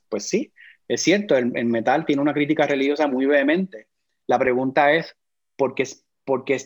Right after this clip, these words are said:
por qué, por qué el énfasis a través de tantas décadas en el mismo tema? O sea, uno no nota, y esto es una crítica que yo le hago al metal local puertorriqueño,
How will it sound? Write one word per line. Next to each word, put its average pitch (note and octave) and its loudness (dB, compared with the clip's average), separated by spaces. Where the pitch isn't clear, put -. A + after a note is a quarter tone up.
por C3 -4
qué, C3+ -6
por C3 -4
qué C3+ 0
el C#3+ 0
énfasis D3 -4
a B2+ -4
través B2+ -2
de C#3+ -2
tantas C3+ -4
décadas B2+ 0
en A#2+ -2
el A#2 -2
mismo B2 -4
tema? C#3+ -2
O - -18
sea, C3 2
uno C3 0
no C#3+ 2
nota, C#3 0
y C3 0
esto B2 -2
es C#3+ 2
una C#3+ 0
crítica C#3+ 0
que B2 0
yo A#2+ 2
le C3 2
hago C3 2
al C3 0
metal C3 -2
local B2+ 0
puertorriqueño, B2 -4